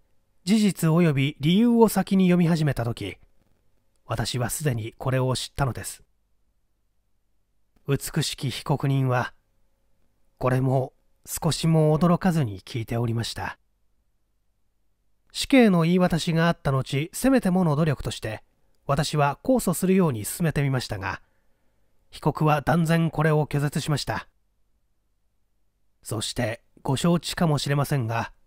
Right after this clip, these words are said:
この春のある日、死刑はついに執行されて、大寺一郎は、公主台上にその青春の生命を終わったのでした。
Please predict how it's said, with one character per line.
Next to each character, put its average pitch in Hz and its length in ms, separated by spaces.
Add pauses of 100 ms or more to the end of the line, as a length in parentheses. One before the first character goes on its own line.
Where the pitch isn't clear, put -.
(960)
こ 165 160
の 208 160
春 196 260
の 113 240
あ 143 60
る 131 100
日、 101 260 (1080)
死 - 180
刑 143 180
は 92 280
つ - 180
い 170 80
に 98 220
執 - 180 (100)
行 180 160
さ 143 120
れ 131 100
て、 117 220 (1200)
大 143 200
寺 135 260
一 135 260
郎 131 240
は、 127 260 (840)
公 190 240
主 185 180
台 170 180
上 156 240
に 143 220 (380)
そ - 180
の 143 120
青 151 360
春 175 340
の 165 140
生 175 300
命 110 200
を 82 80
終 87 280
わ 127 60
っ - 100
た 151 100
の 143 80
で 104 100
し - 100
た。 - 260